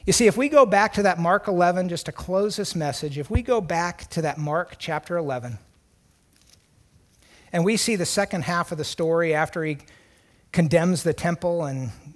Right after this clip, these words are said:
shows why he has the, the power to do that.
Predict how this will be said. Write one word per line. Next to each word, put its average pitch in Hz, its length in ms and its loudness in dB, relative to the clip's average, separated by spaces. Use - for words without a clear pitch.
shows 165 340 -2
why 139 360 -4
he 151 180 -2
has 147 320 -2
the, 139 280 -6
the 151 60 -12
power 156 360 0
to 139 80 -4
do 156 240 -4
that. 127 280 -8